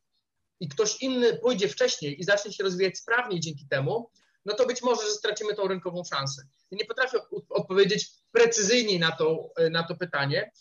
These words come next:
bo tutaj każdorazowo sytuacja jest, e, indywidualna.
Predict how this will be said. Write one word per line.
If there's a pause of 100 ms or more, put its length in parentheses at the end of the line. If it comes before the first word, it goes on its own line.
(160)
bo
tutaj
każdorazowo
sytuacja
jest,
e,
indywidualna.